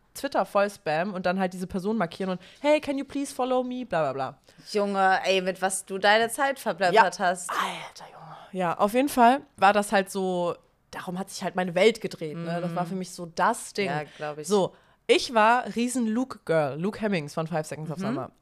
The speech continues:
Speaker 1: Und eines Tages hatte er eine Freundin. Da ist natürlich dann die Welt zusammengebrochen von allen Luke-Girls. Und das war natürlich ganz schrecklich.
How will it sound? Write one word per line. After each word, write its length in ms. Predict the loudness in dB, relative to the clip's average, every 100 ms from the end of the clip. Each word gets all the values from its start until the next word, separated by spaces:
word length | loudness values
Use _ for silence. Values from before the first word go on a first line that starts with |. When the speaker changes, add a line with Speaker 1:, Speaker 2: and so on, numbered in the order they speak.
| _ _
Speaker 1:
Und 440 | -2 2 4 4 4
eines 220 | 0 2
Tages 220 | 0 0
hatte 120 | -4 -4
er 60 |
eine 100 | -6
Freundin. 540 | -2 0 0 -2 -6 -12
Da 100 | -12
ist 100 | -8
natürlich 260 | -8 -8 -6
dann 120 | -6
die 80 | 2
Welt 220 | 2 2
zusammengebrochen 680 | 2 2 2 -4 -6 -6 -4
von 140 | -2
allen 280 | 2 2 2
Luke-Girls. 520 | -2 -2 -2 -2 -4
Und 60 | -8
das 80 | -4
war 100 | -4
natürlich 220 | -4 -4
ganz 160 | -4 -2
schrecklich. 340 | -2 -2 -8